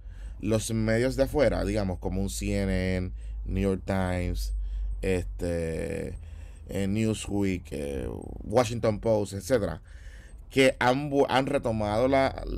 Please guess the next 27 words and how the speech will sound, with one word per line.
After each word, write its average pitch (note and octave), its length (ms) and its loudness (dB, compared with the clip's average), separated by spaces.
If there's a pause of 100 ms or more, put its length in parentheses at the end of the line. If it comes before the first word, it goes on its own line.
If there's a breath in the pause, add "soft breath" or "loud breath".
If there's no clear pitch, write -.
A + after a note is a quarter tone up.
(400)
el A2 100 2
asunto A2+ 520 2
de F#2+ 200 0
abrir G2+ 340 2
burós A#2 680 0
en F#2+ 100 -2
la F#2 80 0
Ciudad F2 280 -4
de G2+ 60 -4
México G#2 460 -6 (720 loud breath)
y, G#2 180 0
o B2+ 240 8
pagarle A2 460 2
a A#2+ 60 4
freelancers G2 880 -2
en, F#2 300 -4
en F2+ 260 -8
la F2 80 -4
ci-, - 200 -12
en, F#2 260 -6
en, F2+ 420 -10 (160)
en E2+ 180 -8
México A#2+ 360 -2
como F#2+ 180 -6
tal, A2 260 0 (720 loud breath)
que B2 300 6
han D#3+ 380 4